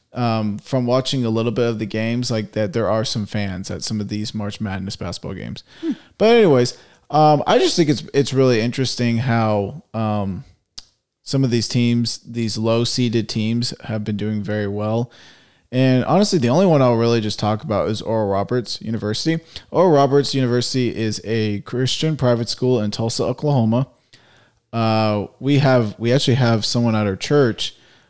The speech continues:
Speaker 1: um, our youth pastor, who graduated from that college, and, uh, he's been posting a lot of posts on <laughs> Facebook, uh, about
Speaker 2: He is
Speaker 1: his
Speaker 2: very
Speaker 1: co-
Speaker 2: proud.
Speaker 1: He's very proud, which
Speaker 2: <laughs>
Speaker 1: I understand. I totally
Speaker 2: Yeah.
Speaker 1: understand. If, if it was, I,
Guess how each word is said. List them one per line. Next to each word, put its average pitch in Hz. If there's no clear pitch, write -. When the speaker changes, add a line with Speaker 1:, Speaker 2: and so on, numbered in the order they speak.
Speaker 1:
um, 107
our 113
youth 135
pastor, 110
who 107
graduated 117
from 107
that 98
college, 101
and, 202
uh, 101
he's 120
been 110
posting 113
a 101
lot 107
of 104
posts 123
on 113
<laughs> 135
Facebook, 147
uh, 151
about 131
Speaker 2:
He -
is -
Speaker 1:
his 160
Speaker 2:
very 170
Speaker 1:
co- 151
Speaker 2:
proud. 156
Speaker 1:
He's 175
very 180
proud, 208
which 233
Speaker 2:
<laughs> -
Speaker 1:
I 220
understand. 247
I 113
totally 147
Speaker 2:
Yeah. 160
Speaker 1:
understand. 131
If, 120
if 127
it 139
was, 143
I, -